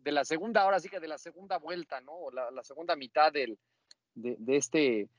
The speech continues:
de este torneo. Realmente yo no sé si también entre que no hubo suficiente preparación, están como jugando como pretemporada prácticamente todos, o eso es lo que a mí me,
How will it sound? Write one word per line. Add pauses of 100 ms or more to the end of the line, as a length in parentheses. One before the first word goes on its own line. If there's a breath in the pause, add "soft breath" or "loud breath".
(220)
de
este
torneo.
Realmente
yo
no
sé
si
también
entre
que
no
hubo
suficiente
preparación, (460 soft breath)
están
como
jugando
como
pretemporada
prácticamente
todos,
o
eso
es
lo
que
a
mí
me,